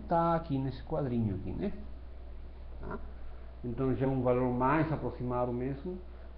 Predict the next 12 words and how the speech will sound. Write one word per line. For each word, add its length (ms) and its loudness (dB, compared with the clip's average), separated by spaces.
com 160 8
um 220 8
erro, 420 10
aquele 420 4
erro 420 4
zero 260 8
vírgula 380 4
zero 260 4
nove 320 4
por 180 -4
cento, 380 -8
né? 140 -2